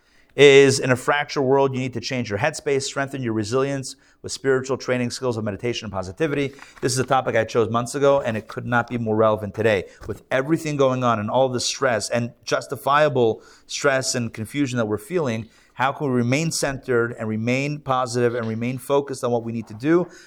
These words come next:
to strengthen our mind, to strengthen our headspace, to foster, uh, personal wellness and spiritual wellness? This will be the topic of Wednesday's presentation. Rabbi Wolf himself has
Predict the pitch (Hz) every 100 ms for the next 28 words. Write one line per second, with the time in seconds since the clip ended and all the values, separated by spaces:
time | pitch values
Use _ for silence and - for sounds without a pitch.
0 | _ - - - 143 139 139 131 117 110
1 | 117 120 135 127 110 98 - 127 117 101
2 | 101 147 151 - 156 151 - - _ _
3 | - 131 123 139 139 139 - 131 117 113
4 | - - 110 - 139 151 - 147 135 135
5 | 131 - _ _ 123 147 151 143 131 -
6 | 120 - - 143 151 143 120 113 107 104
7 | - _ - 131 139 127 110 123 117 120
8 | 117 - 117 113 110 - _ _ _ 120
9 | 123 117 117 107 101 98 127 131 131 120
10 | 107 104 101 117 156 156 113 - 131 110
11 | - - - _ 117 117 110